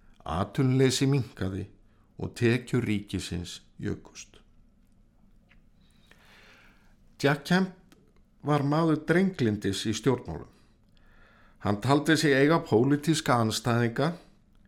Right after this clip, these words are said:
en enga pólitíska óvini. Í hverjum andstæðingi sá hann mögulega bandamenn og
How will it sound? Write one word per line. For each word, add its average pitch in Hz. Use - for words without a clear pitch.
en 110
enga 151
pólitíska 135
óvini. 98
Í 95
hverjum 143
andstæðingi 143
sá -
hann 131
mögulega 120
bandamenn 117
og 110